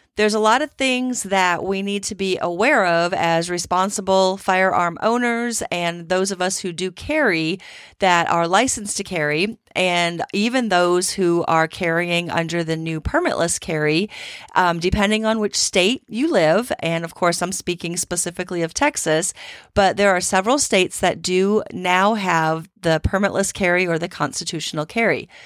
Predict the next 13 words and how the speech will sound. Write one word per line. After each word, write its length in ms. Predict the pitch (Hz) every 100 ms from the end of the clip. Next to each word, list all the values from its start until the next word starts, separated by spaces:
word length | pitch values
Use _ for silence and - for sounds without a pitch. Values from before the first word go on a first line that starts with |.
| - - _ -
But 160 | 170
whether 280 | 185 208 254
you 200 | 240 220
carry 460 | - 214 196 190 180
in 320 | - 170 170
that 180 | 196 220
regard 500 | 269 269 277 277 262
or 180 | 190 185
whether 300 | 185 185 196
you 160 | 185 180
carry 400 | - 180 180 175
a 80 |
firearm, 720 | 175 175 175 170 - 165 165